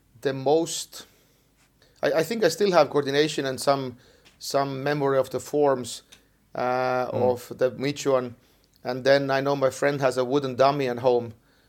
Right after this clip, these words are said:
Speaker 1: So we haven't spoken to him for a while, but I know if I visit him or visited him, uh, years back,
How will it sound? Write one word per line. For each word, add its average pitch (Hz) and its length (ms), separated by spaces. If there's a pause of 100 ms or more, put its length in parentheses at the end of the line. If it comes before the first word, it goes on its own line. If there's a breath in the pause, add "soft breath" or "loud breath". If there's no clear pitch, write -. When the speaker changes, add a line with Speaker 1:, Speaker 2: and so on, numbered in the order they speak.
Speaker 1:
So 120 640
we 123 80
haven't 135 200
spoken 139 420
to 131 80
him 123 100
for 120 140
a 123 80
while, 127 260
but 117 340
I 117 180
know 131 120
if 131 160
I 127 120
visit 135 360
him 123 140
or 123 120
visited 131 400
him, 120 260 (600 soft breath)
uh, 123 60
years 123 300
back, 123 380